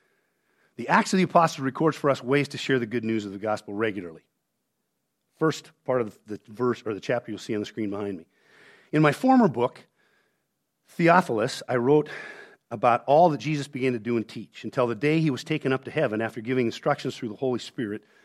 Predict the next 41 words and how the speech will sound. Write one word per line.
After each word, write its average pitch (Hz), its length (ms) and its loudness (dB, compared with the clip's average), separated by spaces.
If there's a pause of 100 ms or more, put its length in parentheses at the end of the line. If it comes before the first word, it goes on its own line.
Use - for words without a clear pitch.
to - 80 -12
the 120 100 -6
apostles 120 480 -6
he 113 80 -6
had 104 100 -6
chosen. 113 360 -8 (760)
After 185 260 0
his 160 100 2
suffering, 220 360 6
he 139 80 -4
showed 196 220 4
himself 185 360 4
to 156 100 -4
these 175 220 0
men 156 320 4 (280)
and 135 140 -2
gave 135 200 2
many 165 300 6
convincing 160 460 2
proofs - 300 0
that 127 80 0
he 139 100 0
was 123 100 -2
alive. 127 380 2
He 135 60 -4
appeared 139 340 -2
to - 80 -10
them 139 180 2
over 131 220 0
a 113 60 0
period 170 320 2
of 110 60 -6
forty 208 380 2
days 104 400 -8 (400)
and 135 120 -2
spoke 214 400 4
about 156 260 0
the 160 60 -12
kingdom 160 400 4
of 117 140 0
God. 117 340 2